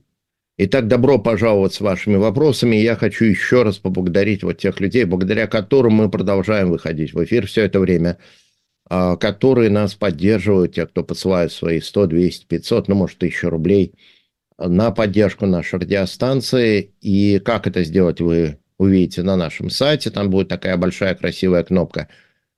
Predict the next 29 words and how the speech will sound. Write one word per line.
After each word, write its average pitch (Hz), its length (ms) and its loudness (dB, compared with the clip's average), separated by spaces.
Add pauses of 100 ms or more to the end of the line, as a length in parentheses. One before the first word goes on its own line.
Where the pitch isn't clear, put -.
(180)
Если 135 320 2
вы 113 120 4
хотите 110 440 0
поддержать 98 960 -2 (640)
конкретно 98 540 2
вот 90 180 0
эту 92 200 0
передачу, 113 720 -2 (380)
то 127 100 0
наберите 101 460 2
в 92 40 2
любом 90 300 2
поисковике 92 640 0
Сергей 90 360 -2
Худеев, 92 540 0
Теос 82 340 -2
Медиа, 104 480 0
Сергей 90 340 0
Худеев, 80 500 -2
Теос 82 400 0
Медиа, 101 640 0 (520)
и 117 540 2
первая 120 440 2
же 98 240 0
ссылка 113 400 -2
будет 95 280 0
вести 101 340 0
на 107 320 2
страничку 95 840 0